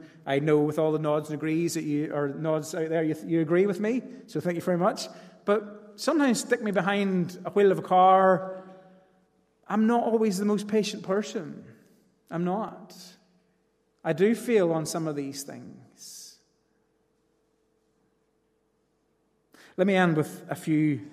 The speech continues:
encouragements. Three encouragements, in fact. You are not alone. That's what this passage says. You're not alone. You're not alone in struggling to do these. You're not alone in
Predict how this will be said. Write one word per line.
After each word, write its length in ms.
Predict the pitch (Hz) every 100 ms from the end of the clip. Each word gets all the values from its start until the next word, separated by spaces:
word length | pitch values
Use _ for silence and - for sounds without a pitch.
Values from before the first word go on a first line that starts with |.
| -
encouragements. 1040 | 147 - 151 131 135 127 - - - - - _ _ _ _ _ -
Three 220 | 160 160
encouragements, 680 | 151 147 123 120 - - -
in 80 | 135
fact. 320 | - - - - _ _ _ _ _ _ _ _ _ _ _ _ - - - 156
You 140 | 190
are 160 | 185 180
not 220 | 170 151
alone. 520 | 147 143 147 113 - - - _
That's 240 | - 147 -
what 80 | 165
this 160 | 139
passage 380 | - 143 - 127
says. 760 | - - - - - - - - _ -
You're 100 | 156
not 220 | 170 151
alone. 520 | 143 143 131 - - - _ _ _ _ _ _ _ - - 185
You're 80 |
not 140 | 214 208
alone 300 | 196 185 180
in 300 | 170 170 160
struggling 520 | - 180 175 175 160
to 60 | 151
do 260 | 170 175
these. 520 | 143 135 135 123 - - - - -
You're 100 | -
not 140 | 190 196
alone 420 | 175 175 180 175
in 360 | 156 151 139